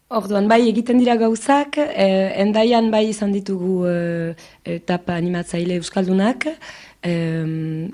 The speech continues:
eta, eta azkainen ere, eta, em, bo, Hendaiako tapen inguruan ez dakit zuzen nola pasatzen den, ez baitut sekulan, eh,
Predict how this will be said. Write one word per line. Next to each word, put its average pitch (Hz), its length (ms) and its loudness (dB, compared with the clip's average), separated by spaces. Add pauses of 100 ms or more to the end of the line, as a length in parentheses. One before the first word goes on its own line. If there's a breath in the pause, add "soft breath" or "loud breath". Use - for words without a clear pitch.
(100)
eta, 165 880 0
eta 165 280 0
azkainen 208 460 4
ere, 226 480 6
eta, 180 720 -4 (100)
em, 175 680 -6
bo, 175 140 2
Hendaiako 208 1200 2 (640 loud breath)
tapen 220 360 6
inguruan 220 440 6
ez 208 120 0 (500)
dakit 226 260 4
zuzen 220 340 4
nola 214 220 6
pasatzen 208 480 2
den, 214 140 4
ez 233 160 -2
baitut 190 280 -6
sekulan, 185 440 -2
eh, 165 260 -6